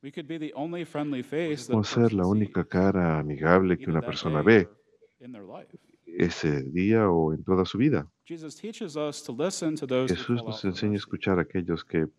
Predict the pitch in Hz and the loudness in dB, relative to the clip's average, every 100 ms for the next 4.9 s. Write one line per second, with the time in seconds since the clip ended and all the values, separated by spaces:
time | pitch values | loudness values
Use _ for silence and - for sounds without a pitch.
0 | _ - 101 87 80 76 82 76 - 101 | _ -4 0 0 0 -2 -4 -2 2 2
1 | 78 65 - 131 - 226 - 175 160 147 | 2 -8 -10 -20 -16 -18 -14 -14 -14 -12
2 | 147 147 147 120 123 - 92 87 85 - | -12 -10 -10 -12 -8 4 6 6 2 0
3 | - 80 80 98 101 87 90 87 80 76 | 2 2 4 2 0 -2 0 2 0 2
4 | 87 98 95 85 - 87 76 76 - | 2 4 2 -2 0 0 0 -4 -2